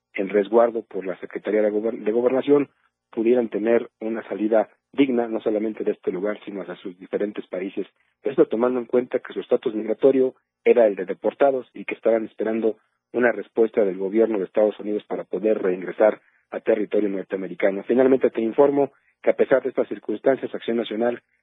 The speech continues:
reconoce la importancia de que el gobierno de la Cuarta Transformación asuma los costos políticos y, pero por encima de todo, los costos legales y sobre todo la investigación de la Fiscalía General de Justicia de Chihuahua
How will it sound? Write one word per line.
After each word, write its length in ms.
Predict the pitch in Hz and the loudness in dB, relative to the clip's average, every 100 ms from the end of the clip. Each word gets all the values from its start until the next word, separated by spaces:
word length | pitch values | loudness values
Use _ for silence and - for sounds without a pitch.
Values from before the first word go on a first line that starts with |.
| _ | _
reconoce 500 | - 104 113 127 123 | -4 0 4 4 4
la 100 | 107 | -2
importancia 720 | 98 107 101 123 123 117 123 117 | -4 -2 0 2 2 2 -2 -2
de 220 | 104 92 | -6 -8
que 120 | - | -6
el 60 | 95 | -6
gobierno 380 | 98 110 110 104 | -2 0 0 -2
de 60 | |
la 100 | 90 | -4
Cuarta 220 | - 107 | -6 -8
Transformación 680 | 110 92 - 95 95 120 117 _ _ _ | -10 -12 -12 -12 -4 -4 -4 _ _ _
asuma 360 | - 87 123 120 | -10 -4 -2 0
los 140 | 101 - | -2 -6
costos 340 | 117 - - | -8 -4 -6
políticos 520 | 104 113 123 - 127 - | -2 -2 -4 -4 -6 -6
y, 40 | |
pero 200 | - 95 | -8 -8
por 160 | - 92 | -6 -10
encima 300 | - 110 101 | -6 -6 -4
de 100 | 95 | 0
todo, 320 | 113 113 - _ _ | 2 2 -2 _ _
los 180 | - 104 | -6 -4
costos 380 | - 117 - 104 | -2 -4 -2 -2
legales 400 | 101 123 139 131 _ - | 2 4 4 0 _ -16
y 140 | 101 | -12
sobre 200 | - 98 | -8 -6
todo 300 | - 127 120 _ _ - | -2 0 -2 _ _ 0
la 140 | 110 | 2
investigación 760 | 110 107 101 107 107 98 127 123 | 4 2 -2 0 -2 0 -2 -2
de 80 | |
la 100 | 101 | -4
Fiscalía 480 | 90 95 - 101 117 | -6 -10 -8 -4 -4
General 280 | - 101 107 | -4 -6 -4
de 80 | - | -6
Justicia 520 | - - 113 - 110 | -12 -12 -10 -4 -2
de 120 | 107 | -2
Chihuahua 500 | - 123 139 127 123 | -4 2 2 2 -2